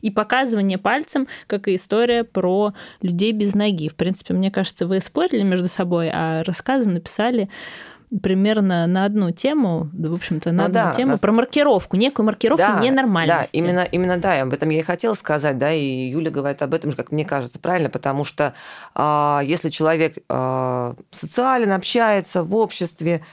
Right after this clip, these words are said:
Speaker 2: в обществе дружит, э, да, там разговаривает по телефону, неважно, что у него шапка без собаки, это как-то у нас нормально меха носить, шапка из собаки нормально, норм.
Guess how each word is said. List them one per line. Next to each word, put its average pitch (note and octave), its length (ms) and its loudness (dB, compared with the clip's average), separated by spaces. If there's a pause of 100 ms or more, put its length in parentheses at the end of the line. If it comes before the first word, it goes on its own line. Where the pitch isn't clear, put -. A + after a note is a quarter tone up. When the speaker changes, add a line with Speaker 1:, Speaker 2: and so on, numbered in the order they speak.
(240)
Speaker 2:
в - 80 -2
обществе E3 540 0
дружит, E3 760 0
э, D#3+ 320 2
да, E3 240 2
там D3+ 200 -2
разговаривает D3+ 360 0
по E3 60 2
телефону, D#3+ 720 2 (300)
неважно, D3 320 0
что - 140 -6
у - 20 0
него B2+ 80 0
шапка - 300 -4
без A#2 160 -4
собаки, G3 560 -2 (240)
это - 180 -2
как-то C#3+ 380 -4 (160)
у D#3+ 80 -2
нас C3 260 -2 (100)
нормально G#4 360 2
меха C#4+ 260 2
носить, E3 300 0
шапка D#3 240 -4
из - 60 -6
собаки E3 300 -2
нормально, G3+ 440 0
норм. D3+ 440 0